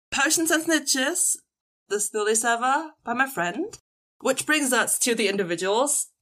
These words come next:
which is Renee, Mothboss, Clary, Nocturne, Chelony, Amelia, Dark Tony,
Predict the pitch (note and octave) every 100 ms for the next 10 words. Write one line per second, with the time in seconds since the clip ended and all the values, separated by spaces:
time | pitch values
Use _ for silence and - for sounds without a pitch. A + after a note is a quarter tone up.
0 | _ A3+ A3+ F3 D#3+ - F#3 G3 F#3 E3
1 | D#3 D#3 D#4 - _ _ _ _ _ B3+
2 | B3 B3+ C4 C#4 E4+ - - _ - C4
3 | B3+ A3 A3 A#3+ E4 F4+ _ _ _ -
4 | G3+ A3 A#3 - B3 C4+ G4+ - _ _
5 | _ _ E4+ E4+ B3 G3 G3 A3 C4 C4
6 | _ - A3 G#3 G#3+ G#3+ G#3+ A3 B3 D4+
7 | E4+ - _ _ _ A#3+ A#3+ A#3 - F#3
8 | F#3 F#3+ G3+ D4 D4+